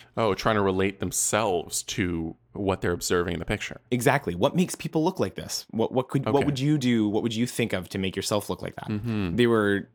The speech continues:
Speaker 2: told to focus on specific features of an emotional face and select the right description of that feature from a few options as well. So, like, how eyes look when they're sad or how your mouth tends to look when you're happy.
Speaker 1: Mm-hmm.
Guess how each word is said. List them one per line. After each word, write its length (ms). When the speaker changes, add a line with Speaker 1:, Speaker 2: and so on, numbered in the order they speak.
Speaker 2:
told 200
to 60
focus 420
on 160
specific 540
features 640
of 220
an 80
emotional 420
face 460
and 120
select 440
the 80
right 240
description 580
of 80
that 180
feature 320
from 160
a 60
few 200
options 440
as 100
well. 320
So, 140
like, 180
how 240
eyes 380
look 260
when 120
they're 100
sad 520
or 280
how 220
your 160
mouth 340
tends 240
to 120
look 320
when 140
you're 100
happy. 320
Speaker 1:
Mm-hmm. 340